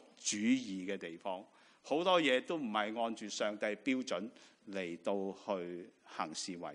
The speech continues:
人。我哋係一個人權至高無上嘅地方，同唔同意啊？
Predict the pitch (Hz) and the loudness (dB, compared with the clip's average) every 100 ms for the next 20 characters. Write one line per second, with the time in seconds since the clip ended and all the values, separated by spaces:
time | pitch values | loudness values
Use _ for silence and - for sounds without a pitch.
0 | 78 - _ - - - _ 123 160 156 | -12 -18 _ -20 -20 -20 _ 4 4 6
1 | 127 123 165 147 131 113 95 101 95 - | 6 6 6 4 4 4 4 -2 -6 -4
2 | 98 92 98 131 127 147 139 95 90 - | -4 -2 -2 2 2 2 2 -2 -4 -6
3 | 95 90 95 110 110 110 92 90 87 92 | -6 -8 -8 -6 -6 -6 -8 -6 -6 -6
4 | 92 | -8